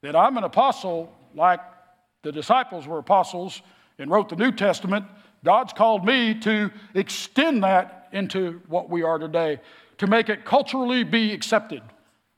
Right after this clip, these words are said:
I've heard that from people, men of God, women of God. I've heard that.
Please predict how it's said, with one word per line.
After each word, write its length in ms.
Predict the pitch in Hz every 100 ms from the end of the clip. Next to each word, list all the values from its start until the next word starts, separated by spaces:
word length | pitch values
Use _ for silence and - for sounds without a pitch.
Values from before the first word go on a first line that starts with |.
| _ _ _
I've 120 | 208
heard 220 | - 311 262
that 400 | 156 - _ _
from 360 | - 185 170 _
people, 500 | - 302 311 160 - -
men 160 | 170 233
of 80 | 302
God, 320 | 311 320 - - _
women 240 | 185 285 330
of 60 |
God. 220 | 214 180 - - _ _ _ _ _ _ _
I've 160 | 180 185
heard 220 | 302 233
that. 360 | 180 - -